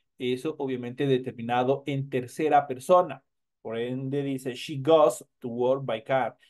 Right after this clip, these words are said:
Ella va al trabajo en auto. Dice, "Ella va al trabajo en auto."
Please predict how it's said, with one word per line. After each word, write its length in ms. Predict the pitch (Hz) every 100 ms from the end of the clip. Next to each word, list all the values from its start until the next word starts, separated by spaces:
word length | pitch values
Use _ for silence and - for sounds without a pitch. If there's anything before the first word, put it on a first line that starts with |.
| _ -
Ella 280 | 131 131 120
va 160 | 120
al 160 | 127 131
trabajo 600 | 120 110 113 123 131 127
en 220 | 127 117 113
auto. 440 | 127 127 123 -
Dice, 260 | - _ 113
"Ella 160 | 113
va 80 | 120
al 100 | 123
trabajo 460 | 123 110 113 123 117
en 180 | 117 110
auto." 260 | 104 -